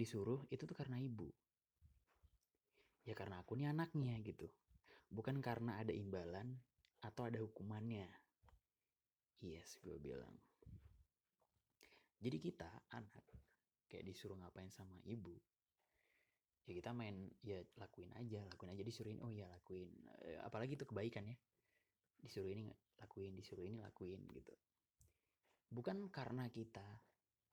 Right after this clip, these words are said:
eh, bukan karena imbalannya, dan juga bukan karena kita takut dihukumnya. Sesimpel karena ya kita anaknya,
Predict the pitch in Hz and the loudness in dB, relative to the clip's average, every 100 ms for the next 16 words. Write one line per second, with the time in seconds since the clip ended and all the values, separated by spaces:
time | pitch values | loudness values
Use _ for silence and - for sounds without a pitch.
0 | _ _ _ _ _ _ _ - 104 98 | _ _ _ _ _ _ _ -6 -4 -2
1 | 95 95 - - _ _ _ _ _ - | -4 -6 -8 -12 _ _ _ _ _ -20
2 | - - _ _ _ - - _ - 101 | -20 -20 _ _ _ -20 -20 _ -10 -2
3 | 110 110 107 104 117 131 175 180 113 98 | 0 2 2 4 6 8 8 6 6 4
4 | 90 104 147 - _ - - - - - | 0 -2 -4 -10 _ -14 -14 -20 -16 0
5 | 110 120 123 139 127 135 147 135 123 117 | 4 4 4 4 4 2 2 2 2 0
6 | 120 113 - 104 98 - 101 92 - _ | -2 -4 -4 -4 -4 -6 -8 -10 -16 _
7 | _ _ _ _ _ _ _ _ _ - | _ _ _ _ _ _ _ _ _ -8
8 | - 151 160 160 196 175 147 135 131 139 | -4 0 2 2 0 -2 -2 0 0 -2
9 | - _ _ 107 117 156 135 131 - 107 | -8 _ _ -2 0 2 2 2 0 0